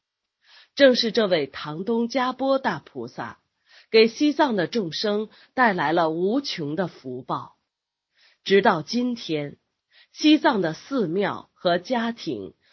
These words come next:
都一直供奉唐东迦波大菩萨。当得知这个消息时，心中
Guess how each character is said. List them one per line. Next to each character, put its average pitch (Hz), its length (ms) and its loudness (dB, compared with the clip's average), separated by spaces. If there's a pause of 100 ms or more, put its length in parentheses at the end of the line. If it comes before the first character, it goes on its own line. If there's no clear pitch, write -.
都 247 220 2
一 277 240 2
直 165 260 -2
供 190 240 -2
奉 147 480 -4
唐 160 320 -8
东 226 260 -2
迦 240 280 -2
波 226 420 -4
大 190 260 -6
菩 - 280 -20
萨。 - 300 -18 (1160)
当 214 380 4
得 190 260 4
知 262 260 -4
这 277 140 -2
个 160 140 -2
消 254 320 -2
息 208 220 -2
时， 98 440 -6 (460)
心 233 340 0
中 208 400 -2